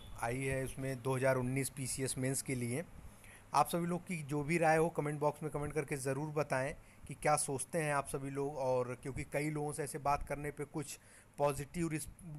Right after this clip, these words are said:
लोग बोल रहे हैं तो कुछ negative बोल रहे हैं, तो इसी हिसाब से थोड़ा सा survey भी हो जाएगा channel के माध्यम से। कुछ लोगों का अगर survey हो जाए तो अच्छी बात है, और बाकी समय के अनुसार जो भी चीज़ें हो रही हैं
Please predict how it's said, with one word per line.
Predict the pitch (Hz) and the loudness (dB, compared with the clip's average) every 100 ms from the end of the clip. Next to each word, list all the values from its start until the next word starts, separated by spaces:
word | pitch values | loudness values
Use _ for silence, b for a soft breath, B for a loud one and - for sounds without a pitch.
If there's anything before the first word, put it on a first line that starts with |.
| 143 156 | -10 -4
लोग | 156 156 135 | -2 -2 -2
बोल | 156 151 | -4 -2
रहे | 156 | -4
हैं | 156 | -6
तो | - | -8
कुछ | 147 - | -14 -10
negative | 131 131 135 123 160 | -8 -6 -6 -4 -6
बोल | 143 147 | -6 -6
रहे | 143 143 | -6 -8
हैं, | 143 | -10
तो | - 170 185 180 b b - | -8 -4 -4 -6 b b -12
इसी | 170 190 | -8 -6
हिसाब | 165 175 | 0 0
से | 175 180 | -2 -4
थोड़ा | 170 170 | -2 -2
सा | 170 | -2
survey | - 160 160 180 | -2 0 0 -2
भी | 170 | -2
हो | 165 | -2
जाएगा | 156 151 160 | 0 0 0
channel | 147 147 147 | -4 -6 -8
के | 147 | -8
माध्यम | 143 135 147 139 | -6 -6 -8 -12
से। | 147 - | -14 -16
कुछ | 151 - 143 | -18 -16 -10
लोगों | 139 143 | -8 -8
का | 139 | -6
अगर | 135 135 | -6 -6
survey | - 127 135 127 | -8 -8 -8 -8
हो | 135 | -8
जाए | 131 127 139 _ _ _ _ | -8 -8 -10 _ _ _ _
तो | 160 | -14
अच्छी | - 190 | -12 -8
बात | 160 147 | -6 -4
है, | 226 | -6
और | 208 | -6
बाकी | 185 202 202 202 _ _ _ | -6 -8 -14 -16 _ _ _
समय | - 175 196 | -10 -8 -8
के | 190 | -8
अनुसार | 180 196 180 | -8 -8 -8
जो | 180 | -10
भी | 175 | -12
चीज़ें | 175 185 175 | -16 -16 -14
हो | 180 175 | -12 -12
रही | 175 175 170 | -12 -14 -14
हैं | 185 151 | -14 -16